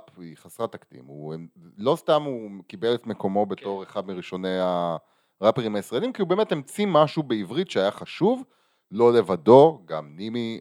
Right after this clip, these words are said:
Speaker 1: עשה שמות,
Speaker 2: כן.
Speaker 1: אה, ברמת
Speaker 2: שמות.
Speaker 1: יפה. עשה, אה, שמות ברמת ההמצאה של מה זה בכלל פלואו בעברית, איך נשמע פלואו בשפה העברית. אנחנו כאילו שוכחים שהיה צריך להמציא את זה.
Speaker 2: כן.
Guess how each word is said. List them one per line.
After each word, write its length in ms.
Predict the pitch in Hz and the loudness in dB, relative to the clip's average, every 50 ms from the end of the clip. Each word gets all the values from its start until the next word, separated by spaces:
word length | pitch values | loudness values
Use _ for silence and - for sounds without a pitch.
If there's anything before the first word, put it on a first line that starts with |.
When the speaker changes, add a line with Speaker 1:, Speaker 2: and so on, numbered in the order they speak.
| - - | -14 -20
Speaker 1:
עשה 480 | 50 - 80 - - - 87 87 85 87 - - _ _ | -20 -20 -20 -18 -10 -6 -6 -4 -4 -4 -6 -10 _ _
שמות, 600 | _ - - - 104 101 104 113 117 113 - _ | _ -20 -14 -12 -12 -6 -2 -2 -2 -2 -2 _
Speaker 2:
כן. 60 | - 117 107 107 _ _ _ _ _ _ _ _ _ 90 | -20 -20 -20 -20 _ _ _ _ _ _ _ _ _ -10
Speaker 1:
אה, 280 | 87 87 85 87 87 87 80 | -8 -6 -4 -4 -4 -4 -6
ברמת 340 | 95 92 87 95 98 98 98 | -6 -6 -6 -4 -4 -6 -6
Speaker 2:
שמות. 180 | 113 110 104 98 _ _ _ _ _ - - - 90 | -8 -14 -20 _ _ _ _ _ _ -10 -10 -10 -14
Speaker 1:
יפה. 240 | 85 78 - - 104 131 190 - - _ _ _ _ _ _ _ | -16 -14 -6 -2 0 0 0 -2 -6 _ _ _ _ _ _ _
עשה, 640 | - 95 - - 113 107 107 107 107 107 110 107 107 - | -8 -8 -4 0 4 6 6 8 8 8 8 6 6 4
אה, 260 | - 101 101 98 98 98 | 2 0 0 0 0 -2
שמות 420 | - - 101 95 110 117 117 - | -2 -4 0 2 4 4 4 4
ברמת 420 | - 113 101 104 107 117 113 - 113 | 2 2 2 4 4 2 2 0 -4
ההמצאה 800 | 98 92 87 85 87 90 - - - 131 - - 113 123 117 110 | -6 -4 -4 -6 -8 -10 -16 -10 -8 -8 -6 -2 0 0 0 0
של 200 | - - 107 95 | -4 -6 -8 -6
מה 240 | 98 110 139 143 | 0 2 2 2
זה 60 | 135 131 | 2 0
בכלל 260 | 123 - - 110 98 | -6 -6 -6 -6 -6
פלואו 380 | - - - 127 143 143 151 | -6 -4 2 6 8 8 8
בעברית, 440 | 120 101 104 98 87 104 131 117 - | 6 2 -4 -6 -6 -6 -8 -6 -6
איך 140 | 117 170 - | -8 -10 -10
נשמע 540 | 117 - - - - 107 110 135 165 160 127 | -10 -8 -8 -8 -8 0 4 8 8 8 8
פלואו 440 | - - - 123 139 143 139 139 120 | 4 0 0 4 6 8 8 6 4
בשפה 420 | 90 - - - - - - 110 | 0 -8 -14 -14 -12 -4 -2 0
העברית. 480 | 98 85 78 73 76 - - - _ _ _ _ _ _ _ _ _ _ _ _ _ _ _ _ _ _ _ _ _ | 0 0 -2 -8 -12 -14 -14 -14 _ _ _ _ _ _ _ _ _ _ _ _ _ _ _ _ _ _ _ _ _
אנחנו 160 | 120 123 - | -8 -8 -6
כאילו 200 | 131 139 170 190 | -6 -8 -8 -8
שוכחים 500 | 170 - 165 - - - - - 175 175 | -8 -12 -14 -18 -18 -18 -12 -8 -8 -6
שהיה 200 | 165 - 156 143 | 0 2 2 2
צריך 220 | 139 - 160 - 151 | 2 -2 -4 -2 0
להמציא 320 | 135 120 107 - 135 127 | 0 0 -2 -4 -6 -6
את 60 | 101 | -6
זה. 100 | - 139 | -8 -12
Speaker 2:
כן. 280 | - - 185 170 165 151 | -14 -10 -8 -8 -8 -8